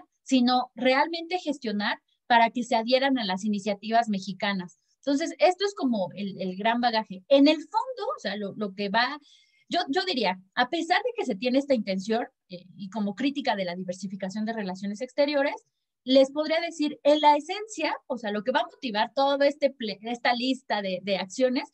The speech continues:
va a ser el primer punto, la diversificación de mercados. Hay muchas evidencias de que lo que más le preocupaba a México era, eh, lograr esta diversificación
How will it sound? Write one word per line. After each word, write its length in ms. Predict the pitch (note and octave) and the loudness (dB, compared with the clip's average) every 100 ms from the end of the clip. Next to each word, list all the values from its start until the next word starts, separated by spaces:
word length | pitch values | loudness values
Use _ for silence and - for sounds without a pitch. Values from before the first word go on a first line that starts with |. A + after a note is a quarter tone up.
| _ _ B3 | _ _ 2
va 80 | D4 | 2
a 40 | |
ser 160 | F4 E4 | 2 -4
el 100 | A#3+ | -4
primer 340 | A3+ A3 A#3 | -2 -2 -2
punto, 360 | B3 B3 G#3+ G#3 | -4 -4 -4 -2
la 220 | C4+ D4+ | 2 2
diversificación 880 | D#4 D#4+ B3 - A3 G3+ G3+ G3 A3 | 2 -2 -6 -6 -10 -8 -10 -6 -4
de 120 | A3+ | -2
mercados. 520 | G#3+ F#3 G3+ G#3 G3 - | -2 -2 -2 -2 -4 -2
Hay 240 | C#4 D#4+ | 0 0
muchas 320 | E4 F4+ F4+ E4 | 0 -6 -4 -4
evidencias 580 | G#3+ G#3 A3 A3+ C4+ | -4 -4 -4 -4 -6
de 120 | A#3+ A3+ | -6 -6
que 240 | C#4+ D#4 - _ | -4 -4 -8 _
lo 160 | A#3+ A#3+ | -2 2
que 120 | C4 | 2
más 220 | B3+ E4 F4 | 4 2 0
le 80 | |
preocupaba 640 | E4+ B3 A3+ F#3+ A#3 B3 B3 | -2 -4 -4 -2 0 0 -2
a 120 | A3 A3 | -2 0
México 600 | C4+ C4+ A#3 B3+ F4+ G#4+ | 0 -2 -4 0 0 0
era, 340 | C4 C#4 C#4 D4 F4+ - | 4 6 6 2 -4 -6
eh, 260 | B3 A3 G#3 | -4 -4 0
lograr 340 | A#3+ B3+ D4+ | 2 4 2
esta 180 | F#4 F#4 | 0 -8
diversificación 840 | C4 G3+ - G3 G3 G3 G3 A#3+ | -8 -8 -10 -10 -8 -8 -6 -6